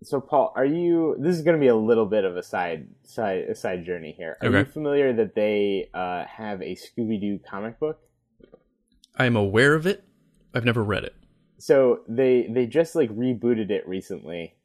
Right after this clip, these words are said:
Speaker 1: and it involves, like, Scooby being a, like, military experiment, and, uh, you know, it's just a, it's like an over-the-top gritty reboot of
Speaker 2: Hmm.
Speaker 1: Scooby-Doo, and it's supposed to be really good.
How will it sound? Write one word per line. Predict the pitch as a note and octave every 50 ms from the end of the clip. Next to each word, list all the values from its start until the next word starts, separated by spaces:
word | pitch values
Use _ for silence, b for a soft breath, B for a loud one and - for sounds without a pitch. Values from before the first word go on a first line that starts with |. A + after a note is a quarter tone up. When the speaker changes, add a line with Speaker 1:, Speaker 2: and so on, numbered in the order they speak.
| _
Speaker 1:
and | - G2+ G2+ G2 G2+ G2+ G2+ G2
it | - - -
involves, | G#2+ G#2+ A2 G#2+ A2 A2 G2+ A#2 A2+ A2 G#2+ G#2 A2+
like, | A2 G#2 F#2 -
Scooby | - - - A2 A2 G#2 G#2+ G#2+ G#2 F#2
being | G#2+ G#2 G#2 G2+ G2 G2 G2 G2 - - -
a, | F#2+ F#2+ F#2 F2+ F2+ F2+ F2 D2 D#2+
like, | F#2 F2+ E2+
military | F2+ F#2 F#2+ G2 G2 G2+ G2+ G2 - - - A2+ G#2 G2+ G2 G2 G2 F#2+ F#2+ F#2 F#2 _ _ _ _ _ _ _
experiment, | E2+ _ - - - - A#2 B2+ C3 B2+ B2+ B2 A#2+ A#2 A#2+ A#2 _ _ _ _ _ _ _ _ _ _ _ _ -
and, | F#2 G2 G2 F#2+ F#2 F#2 F2+ F2+ F2 F2+ G2+ - - -
uh, | F#2 F#2 F2 F2 E2+ E2+ E2 D#2+ D#2 - - _ _ _ _ _ _
you | G2 A2 G#2
know, | F#2+ F2+ F2 E2+ -
it's | B2 B2+ B2 - - -
just | A#2+ A#2 B2 A2+ - -
a, | B2+ A2+ G#2 G2 F2 F2+ - - - - _ _ _ - -
it's | - -
like | B2+ B2 A2
an | C3+ C3+
over-the-top | - D3 D3 C3 D3 C3 C3 C3 - - A2+ A2 - - G2+
gritty | F#2 A#2 A#2 G#2+ A2 A2+
reboot | G#2+ G2 G2 A#2 G2 F#2+ A2 G2 F#2 F#2+ - _
of | - G2+ F#2 -
Speaker 2:
Hmm. | - - D3
Speaker 1:
Scooby-Doo, | B2 G2+ F#2 E2+ E2+ G2 F#2+ F2 E2 D#2+ - -
and | G#2 A#2+
it's | A#2+ - -
supposed | C#3+ - C#3+ D3 D3 C#3+
to | - C3+
be | C3 C3
really | B2+ A#2+ A2+ A2+ A#2
good. | A2 B2+ A#2 G2+ E2